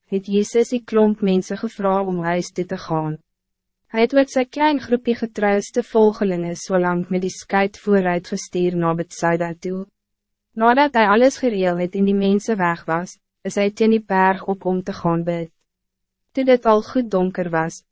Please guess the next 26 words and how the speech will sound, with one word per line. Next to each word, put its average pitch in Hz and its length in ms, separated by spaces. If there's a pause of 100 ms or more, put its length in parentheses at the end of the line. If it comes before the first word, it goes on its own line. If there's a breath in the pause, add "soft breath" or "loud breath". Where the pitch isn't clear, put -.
(140)
was 202 240
die 233 80
boot 233 320
mooi 196 240
in 190 160
die 196 120
middel 190 360
van 220 160
die 220 80
sedert. 175 560 (800)
Jezus 226 400
was 220 160
alleen 190 420
op 208 140
die 214 80
strand. 180 480 (480)
Hy 226 140
het 233 100
gesien 269 400
hoe 269 80
sy 240 200
disippels 226 600
zwoeg 220 320
met 202 160
die 202 120
reëry, 185 640